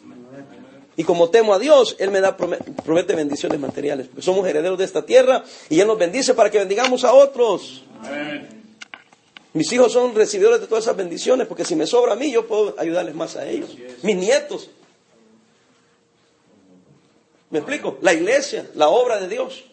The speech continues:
Speaker 1: los misioneros, la obra misionera. Es que, hermano, el problema es que nosotros nos quedamos con las cosas, ese es el problema, y por eso Dios no te puede dar más.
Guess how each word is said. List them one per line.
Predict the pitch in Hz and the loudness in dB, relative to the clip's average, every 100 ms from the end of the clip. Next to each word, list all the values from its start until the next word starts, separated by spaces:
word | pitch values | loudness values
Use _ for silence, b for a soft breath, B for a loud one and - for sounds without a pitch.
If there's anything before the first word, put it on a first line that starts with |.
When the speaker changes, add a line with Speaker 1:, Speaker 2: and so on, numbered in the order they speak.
| _ _ _ - - - | _ _ _ -20 -20 -4
Speaker 1:
los | 180 190 | 0 0
misioneros, | 185 185 202 277 233 - - - _ _ - - - _ - - - - - - | 0 0 4 4 4 -2 -14 -20 _ _ -20 -20 -20 _ -20 -20 -20 -20 -20 0
la | 151 175 | 6 8
obra | 247 262 | 6 4
misionera. | 208 - 175 240 - - _ _ _ _ _ _ - - _ _ _ _ | 0 -4 0 0 0 -6 _ _ _ _ _ _ -20 -20 _ _ _ _
Es | 220 | 2
que, | 220 | 4
hermano, | 294 | 4
el | 302 | 4
problema | 254 285 | 2 2
es | |
que | 277 | 2
nosotros | 294 285 | 0 -2
nos | 262 | 0
quedamos | 214 226 302 - | 2 2 2 -2
con | 220 | -4
las | 202 | -4
cosas, | - 302 - 226 | 0 0 0 -2
ese | 262 | -4
es | 262 | -8
el | |
problema, | 269 226 285 302 | -4 -2 -2 -4
y | |
por | 202 214 | -2 0
eso | 226 | 0
Dios | 226 | -2
no | - | -4
te | 208 | -2
puede | 214 214 | 0 2
dar | 220 | 0
más. | 226 320 330 - | 0 -2 -2 -6